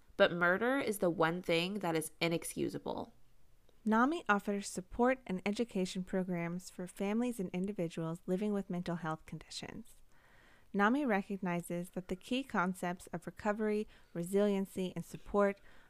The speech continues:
Speaker 2: are essential to improving the wellness and quality of life for all persons affected by mental illness.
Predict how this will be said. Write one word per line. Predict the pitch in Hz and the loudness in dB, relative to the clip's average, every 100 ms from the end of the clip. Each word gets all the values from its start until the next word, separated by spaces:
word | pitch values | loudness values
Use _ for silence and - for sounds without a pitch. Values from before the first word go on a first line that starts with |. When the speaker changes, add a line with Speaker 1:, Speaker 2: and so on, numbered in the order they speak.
| - | -4
Speaker 2:
are | 180 | -2
essential | 185 233 240 240 | 0 0 2 0
to | 233 185 | -2 -4
improving | 185 - 226 220 220 | -8 -2 0 2 0
the | 190 | 0
wellness | 175 175 190 190 - | 0 0 0 -2 -4
and | 175 | -10
quality | - 190 190 226 247 | -2 4 4 4 0
of | 214 | 0
life | 165 165 - - | 0 -2 -4 -14
for | - - - | -8 -2 4
all | 185 196 | 4 4
persons | - 175 175 165 170 | 0 -4 -4 -6 -6
affected | 180 160 - 160 | -6 -8 -8 -10
by | - 160 | -8 -6
mental | 156 156 147 | -6 -6 -6
illness. | 147 135 131 - - | -6 -8 -10 -14 -18